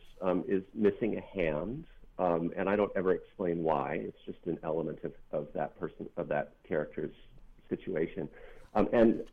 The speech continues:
it was really important to me, um, aside from being, um, a novel about gender identity, this is also a novel about introversion. The main character, Almond, is a thorough introvert.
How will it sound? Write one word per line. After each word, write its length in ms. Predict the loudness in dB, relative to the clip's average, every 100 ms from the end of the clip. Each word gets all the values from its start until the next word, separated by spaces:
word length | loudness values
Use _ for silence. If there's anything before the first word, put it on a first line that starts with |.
| 2
it 60 | 6
was 180 | 6 8
really 260 | 8 8
important 480 | 6 6 4 4 2
to 60 | 4
me, 300 | 4 4 2
um, 140 | -2 -2
aside 400 | 0 4 4 6
from 160 | 4
being, 420 | 6 6 6 4 -2 -10 -2
um, 380 | 2 2 0 -6 -12 -8 2
a 80 | 4
novel 480 | 6 6 6 4
about 500 | 4 2 4 4 2
gender 320 | 6 8 8 6
identity, 640 | 4 0 -2 -4 -4 -6 -16 -20 -2
this 120 | -2 0
is 160 | 4
also 320 | 4 4 6 6
a 40 |
novel 400 | 6 6 4 0
about 260 | 2 0 2
introversion. 840 | -2 0 -4 2 2 2 -2 -8 -6
The 80 | -2
main 280 | 4 4 4
character, 460 | 2 0 2 -2 -2
Almond, 500 | 0 0 0 -6 -8 -16 -20 -18 -6 -2
is 140 | -2 -2
a 80 | -6 -8 -2
thorough 360 | 4 6 6 4
introvert. 680 | 0 -4 -10 -8 -6 -6